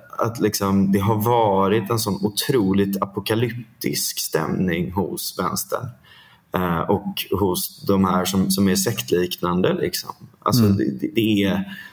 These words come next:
Speaker 1: det liknar ganska mycket de apokalyptiska sekterna runt The Great Awakening i princip.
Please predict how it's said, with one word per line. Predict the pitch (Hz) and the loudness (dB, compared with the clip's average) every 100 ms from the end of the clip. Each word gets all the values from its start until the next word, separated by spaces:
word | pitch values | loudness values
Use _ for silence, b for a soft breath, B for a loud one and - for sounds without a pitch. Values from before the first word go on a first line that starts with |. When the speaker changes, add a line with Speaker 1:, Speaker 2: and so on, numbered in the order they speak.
| B _ - - - - | B _ -12 -12 -8 0
Speaker 1:
det | 104 | 4
liknar | 107 98 101 95 95 98 | 4 2 0 2 2 2
ganska | 95 101 98 90 | 2 2 2 0
mycket | 92 90 92 | 0 0 -2
de | 92 92 | 2 0
apokalyptiska | 92 90 - 87 - - - 90 | 0 -6 -2 -4 -4 -6 -2 -2
sekterna | - 92 - 90 90 90 | -2 -4 -2 -2 0 0
runt | 95 87 82 | 0 0 -2
The | 85 | 0
Great | 92 87 87 | 0 0 0
Awakening | 90 90 85 - 107 160 | 0 0 -2 -2 0 2
i | 78 | 0
princip. | 80 - 90 | 0 0 -2